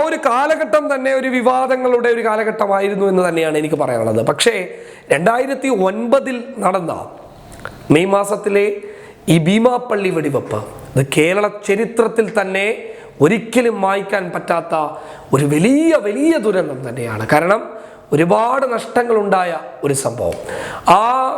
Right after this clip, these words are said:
വെടിവെപ്പ് എന്ന് പറയുന്നത് കേരളത്തിലെ ഏറ്റവും വലിയ വെടിവെപ്പാണ്. എനിക്ക് തോന്നുന്നത് അങ്കമാലി വെടിവെപ്പ്, പിന്നെ അത്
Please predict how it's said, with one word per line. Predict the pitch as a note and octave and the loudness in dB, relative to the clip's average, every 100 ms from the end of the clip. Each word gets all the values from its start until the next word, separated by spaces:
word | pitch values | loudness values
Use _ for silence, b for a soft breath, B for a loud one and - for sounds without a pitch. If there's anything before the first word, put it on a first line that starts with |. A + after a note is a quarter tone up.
| A3+ | 0
വെടിവെപ്പ് | A3 A#3 A#3+ A#3+ A3+ | 0 2 0 0 0
എന്ന് | G#3+ | 0
പറയുന്നത് | G#3+ G#3 G#3 G#3+ | 0 0 0 0
കേരളത്തിലെ | G#3+ G#3 G#3 G3+ | 0 0 2 0
ഏറ്റവും | G3+ - A3+ G3+ | 0 2 2 4
വലിയ | F3 D#3+ | 2 0
വെടിവെപ്പാണ്. | D3 C#3 - F#2+ E2+ E2+ - - - - - B B B B B B | 0 0 0 -2 -4 -8 -12 -18 -20 -18 -16 B B B B B B
എനിക്ക് | F3 G3 G#3+ | 4 4 2
തോന്നുന്നത് | A3 A#3 A3+ A3+ G3 | 2 2 2 0 -2
അങ്കമാലി | G3+ G#3 G#3 G3+ G3 | 0 2 0 0 0
വെടിവെപ്പ്, | F#3 F#3 F#3 G3 G#3+ - - - B B B B - - | 2 2 2 2 2 -2 -10 -16 B B B B 0 4
പിന്നെ | E3+ E3+ E3 D#3+ D#3+ D#3 D#3 D#3 D#3 D#3 D#3 - - - | 4 4 2 2 2 2 4 4 2 2 0 -4 -4 2
അത് | A3+ | 2